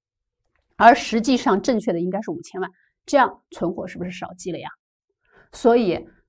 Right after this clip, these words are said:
注意，我们营业收入、营业成本是发生，而存货呢是完整性。存货从正确的账务处理来看，它少记了。啊，这是同学们特别容易弄错、弄混的地方哈。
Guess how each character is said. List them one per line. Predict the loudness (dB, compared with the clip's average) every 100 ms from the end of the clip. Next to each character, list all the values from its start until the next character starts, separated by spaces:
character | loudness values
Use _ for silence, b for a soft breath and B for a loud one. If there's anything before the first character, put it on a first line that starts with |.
| _
注 | -2
意， | -2 -2 -6 _
我 | 0
们 | 2
营 | 2 0
业 | -2
收 | -4 -2
入、 | 0 0
营 | -2
业 | -4
成 | -6 -8
本 | -10
是 | -12
发 | -18 -18
生， | -18 -20 -20 _ _ _
而 | 2
存 | 2 -2 0
货 | -2
呢 | -4
是 | -6 -10 -10 -14 _ _
完 | -4 -4
整 | -8
性。 | -12 -20 _ _ _ _ _
存 | -10 -4 -4
货 | -2 -4 -4
从 | -6 -6 -6
正 | -2 -2
确 | -2 -4
的 | -6
账 | -2 -2
务 | -2
处 | -8
理 | -10
来 | -12 -16
看， | -18 -20 _ _ _ _
它 | -18 -16 -16
少 | -16 -18
记 | -18 -18
了。 | -18 -20 _ _ _ _ _ B B
啊， | -6
这 | -6
是 | -6
同 | -6
学 | -4 -4
们 | -4
特 | -4
别 | -4
容 | -4
易 | -4
弄 | -4
错、 | -6 -8
弄 | -8
混 | -10 -14
的 | -16
地 | -12
方 | -12
哈。 | -10